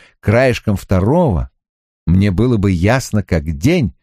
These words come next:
что всё она прекрасно знает, но теперь замкнулась в себе и раскрываться не собирается. «Пуф!»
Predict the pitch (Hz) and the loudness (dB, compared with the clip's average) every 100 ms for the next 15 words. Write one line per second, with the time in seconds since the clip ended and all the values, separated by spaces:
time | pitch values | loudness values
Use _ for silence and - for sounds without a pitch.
0 | _ _ _ - - 107 92 - - 139 | _ _ _ -20 -4 -4 -4 -8 -2 0
1 | 185 190 185 165 139 127 131 160 151 143 | 2 2 0 0 -2 -2 -2 -2 -2 -4
2 | 139 104 113 117 104 92 110 107 107 95 | -2 0 0 2 0 -2 -2 -2 -2 -2
3 | 131 190 165 - _ _ _ _ - 92 | 0 0 -2 -10 _ _ _ _ -4 0
4 | 127 151 127 135 151 175 123 104 - - | 2 0 0 0 0 2 0 -4 -8 -4
5 | 110 107 190 180 143 127 - 113 113 135 | 0 2 2 2 0 -4 -4 -2 0 0
6 | 165 - - 165 123 120 127 - 131 123 | -2 -4 -2 0 2 0 -2 -4 -2 0
7 | 107 101 95 - - 73 - _ _ _ | 2 0 -2 -6 -8 -8 -8 _ _ _
8 | _ - 131 123 - - _ | _ -2 0 -2 -4 -10 _